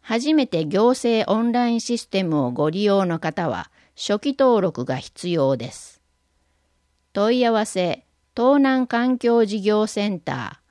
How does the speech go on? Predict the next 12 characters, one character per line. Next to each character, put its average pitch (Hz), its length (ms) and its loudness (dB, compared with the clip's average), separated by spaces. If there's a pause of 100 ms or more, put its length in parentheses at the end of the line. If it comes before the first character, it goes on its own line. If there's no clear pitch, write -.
(480)
ー、 - 20 -10
電 220 320 0
話 196 280 -2 (100)
六 214 400 0
七 254 340 2
零 196 320 0
零 190 300 0
の 131 340 -4 (240)
一 196 320 -4
七 247 300 2
五 131 340 0
零 139 340 -4